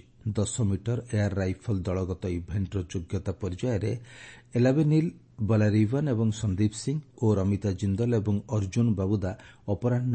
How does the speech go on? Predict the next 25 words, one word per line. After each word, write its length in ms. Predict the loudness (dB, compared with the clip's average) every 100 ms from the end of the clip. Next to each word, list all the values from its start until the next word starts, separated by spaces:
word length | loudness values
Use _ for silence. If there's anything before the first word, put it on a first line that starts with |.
| -2
ସାଢ଼େ 320 | -4 0 2
ବାରଟାରେ 420 | 2 0 -2 -4
ପ୍ରଦର୍ଶନ 460 | -2 -2 -2 -2 -6
କରିବେ। 340 | -4 -6 -8 -12 -18 -20 -20 -4
ପରେ 180 | 2 2
ଅପରାହ୍ନ 460 | 2 0 0 2 0 -2
ଦୁଇଟାରେ 480 | -2 0 2 2 -2
ଦଶ 300 | -2 -4 -4 0
ମିଟର 340 | 0 0 -2 -4
ଏୟାର 260 | -2 -2
ପିସ୍ତଲ 400 | -2 -8 -6 -4
ଯୋଗ୍ୟତା 460 | -2 -2 -2 -2 -4
ପର୍ଯ୍ୟାୟରେ 520 | -4 -6 -4 -2 -2 -4
ଅର୍ଜୁନ 340 | -4 -4 -2 -2
ସିଂ 220 | -2 -4
ଚିନ୍ନା 360 | -2 -2 0 -2 -2
ଏବଂ 200 | -4 -2 -2
ସରବଜିତ 600 | -4 -2 -2 0 -2 -4
ସିଂଙ୍କ 280 | -2 -4 -2
ପ୍ରଦର୍ଶନ 520 | -4 -4 -4 -6 -4 -4
ଦେଖିବାକୁ 400 | -4 -4 -4 -4 -4
ମିଳିବ। 240 | -6 -6 -10 -16 -20 -20 -20 -6
ସେହିପରି 380 | 0 2 4
ଅପରାହ୍ନ 400 | 2 2 0 2 -2
ଚାରିଟାରେ 540 | 0 0 2 0 -2